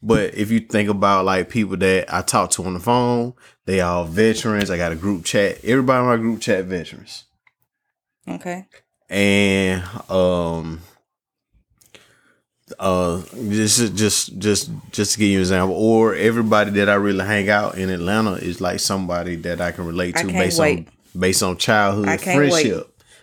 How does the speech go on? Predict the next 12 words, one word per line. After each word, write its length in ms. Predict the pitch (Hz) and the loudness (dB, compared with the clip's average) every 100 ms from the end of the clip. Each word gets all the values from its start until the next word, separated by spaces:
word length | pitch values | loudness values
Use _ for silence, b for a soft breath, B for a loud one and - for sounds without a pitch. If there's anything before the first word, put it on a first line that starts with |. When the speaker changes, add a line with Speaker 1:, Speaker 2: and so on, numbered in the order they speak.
| - | -2
Speaker 1:
based 260 | 104 104 107 | 0 0 -2
on 120 | 92 | -4
childhood 580 | - 113 107 107 107 - | 0 2 2 2 0 -2
friendship 600 | - 151 139 - 98 - | 0 0 0 -4 -4 -2
Speaker 2:
I 120 | 147 | -2
can't 300 | 156 190 185 | -2 -4 -4
wait. 300 | 185 165 - - | -2 -4 -4 -2
Speaker 1:
that 260 | 101 101 | 2 2
we 140 | 92 104 | 2 0
have 280 | 101 95 87 | 2 0 0
history 520 | 123 131 - 104 98 | 0 0 -2 -2 -2
together. 540 | 90 90 82 78 73 | -2 -4 -4 -8 -14